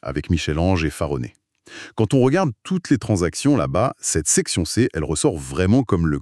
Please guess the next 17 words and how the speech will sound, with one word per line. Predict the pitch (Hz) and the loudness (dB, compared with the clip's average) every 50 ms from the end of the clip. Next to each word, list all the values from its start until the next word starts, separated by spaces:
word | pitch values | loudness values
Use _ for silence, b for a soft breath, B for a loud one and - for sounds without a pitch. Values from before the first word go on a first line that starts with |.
| - | -2
cœur | - - 147 135 113 - | 2 4 4 4 4 2
économique | 90 80 - 85 85 85 101 127 117 - | 0 -2 0 2 4 6 4 4 4 0
et | |
commercial | 78 - 87 78 73 - - - 127 113 95 | -4 -2 0 0 0 -2 -2 -2 0 0 0
d'afa, | 80 78 69 - - - 50 | 0 -2 -4 -4 -8 -10 -6
non ? | - 85 131 165 B B B B B B B B | -4 -4 -4 -4 B B B B B B B B
Avec | B 65 67 78 | B -4 -4 -4
toutes | - - 113 - | -4 -4 -4 0
ces | - 110 | 2 2
V | 98 87 98 95 87 | 4 4 4 4 4
F | 82 - - | 0 -2 0
A | 107 98 | 0 0
de | 92 78 80 | 2 2 0
locaux, | 78 82 87 85 - - 113 110 113 113 | 2 2 2 0 2 2 4 6 6 4
ces | 104 - - 85 | 4 2 0 -2
grands | 78 76 80 85 | -2 -2 -2 0
bâtiments. | 78 78 73 - - 90 90 87 90 95 95 98 98 95 92 | 0 0 -2 -4 -2 0 2 4 4 4 4 4 4 2 0